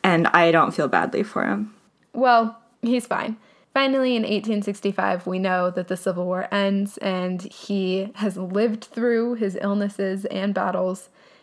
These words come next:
Speaker 2: and he's able to return home to Clara.
Speaker 1: Hmm.
Speaker 2: I mean, he's kind of a badass, I think.
Speaker 1: Back to his
Speaker 2: Or dumb.
Speaker 1: sister.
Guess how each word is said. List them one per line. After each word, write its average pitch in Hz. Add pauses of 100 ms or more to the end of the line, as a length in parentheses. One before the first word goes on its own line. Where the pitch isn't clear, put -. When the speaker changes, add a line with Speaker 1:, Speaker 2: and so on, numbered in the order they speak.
Speaker 2:
and 202
he's 190
able 185
to 180
return 180
home 185
to 190
Clara. - (480)
Speaker 1:
Hmm. 185 (220)
Speaker 2:
I 233
mean, 233
he's 233
kind 262
of 392
a 339
badass, 208 (360)
I 214
think. - (300)
Speaker 1:
Back 196
to 208
his 311
Speaker 2:
Or 202
dumb. 170
Speaker 1:
sister. 175